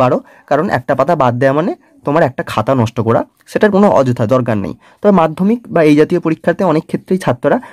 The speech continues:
প্রথম পাতাটা ছেড়ে করে, কারণ অনেকের মনে হয় যদি কোনো কারণে প্রথম পাতা ছিঁড়ে যায় বা ইত্যাদি, তো সেটা করতে পারো, কোনো অসুবিধা নেই, তবে লিখলেও কিন্তু কোনো অসুবিধা হয় না, ঠিক আছে? তো এটা তোমাদের মর্জির উপর, এর জন্য কোনো খারাপ ভালো কিছু নেই। আচ্ছা, এবার আমি তোমাদেরকে যেটা শেখাবো, যেটা বেশিরভাগ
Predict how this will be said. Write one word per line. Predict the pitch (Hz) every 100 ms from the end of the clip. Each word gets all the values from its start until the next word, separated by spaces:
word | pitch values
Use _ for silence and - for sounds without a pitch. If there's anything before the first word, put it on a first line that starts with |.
| _
প্রথম | - 175 170
পাতাটা | 147 156 240 302 -
ছেড়ে | 175 156 151
করে, | 139 -
কারণ | 160 143
অনেকের | 139 143
মনে | 135
হয় | 139
যদি | 127 135
কোনো | 131 131
কারণে | 127 127 127
প্রথম | 127 117
পাতা | 120 123
ছিঁড়ে | - 117 110
যায় | 113
বা | 127
ইত্যাদি, | 113 120 226 - - -
তো | 254 247
সেটা | 233 233
করতে | 202 196
পারো, | 175 254
কোনো | 226 214
অসুবিধা | 127 151 156
নেই, | 247 254
তবে | 190
লিখলেও | 160 170 214 208
কিন্তু | 190 285 220
কোনো | 190
অসুবিধা | 123 127 151 147
হয় | 110
না, | 104 - _ _ _ _ - _
ঠিক | 254 214
আছে? | 233
তো | 220
এটা | 202 208
তোমাদের | 196 214
মর্জির | 185 156 151
উপর, | 123 139
এর | 143
জন্য | 170 160
কোনো | 170 185 202 - -
খারাপ | 156 143
ভালো | 151 139
কিছু | 131 139
নেই। | 117 104 _ - _ 104
আচ্ছা, | - - -
এবার | 180 220
আমি | 202
তোমাদেরকে | 180 165 160 156
যেটা | 165 -
শেখাবো, | 196 123 120
যেটা | 147 - -
বেশিরভাগ | 156 196 190